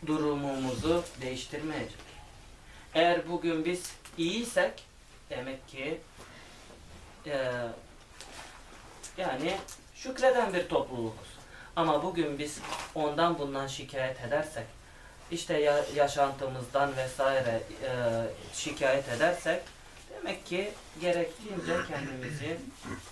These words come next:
iyileştirmemişik, düzeltmemişik. Allah bir kavme kötülük diledi mi artık o geri çevrilmez.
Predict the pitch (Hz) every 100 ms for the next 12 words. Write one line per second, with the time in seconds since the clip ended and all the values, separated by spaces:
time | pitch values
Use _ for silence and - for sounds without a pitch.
0 | - 320 151 113 110 113 170 147 120 113
1 | - 151 - 143 143 151 175 170 120 104
2 | 95 - - - - - - - - -
3 | - - - - - - - - - 196
4 | 196 240 277 - - - - 285 311 214
5 | 185 170 160 170 190 214 180 170 190 196
6 | 196 233 196 208 - - - 180 185 180
7 | 160 - - 160 170 202 - - 135 135
8 | 147 156 139 120 113 101 101 -